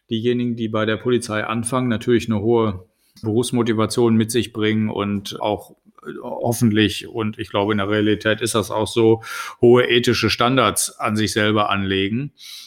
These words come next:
Hinzu kommt noch, dass jeder von uns weiß, wie wertvoll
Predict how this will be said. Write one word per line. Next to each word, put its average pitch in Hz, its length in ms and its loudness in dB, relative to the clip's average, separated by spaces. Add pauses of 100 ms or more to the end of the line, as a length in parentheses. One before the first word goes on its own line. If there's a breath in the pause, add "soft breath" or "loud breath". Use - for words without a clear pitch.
(140 loud breath)
Hinzu 113 320 -2
kommt 117 280 0
noch, 123 180 2
dass 120 240 -2
jeder 123 460 2 (180 loud breath)
von 120 240 -6
uns 110 180 -6
weiß, 101 560 0
wie 117 280 0
wertvoll 120 800 2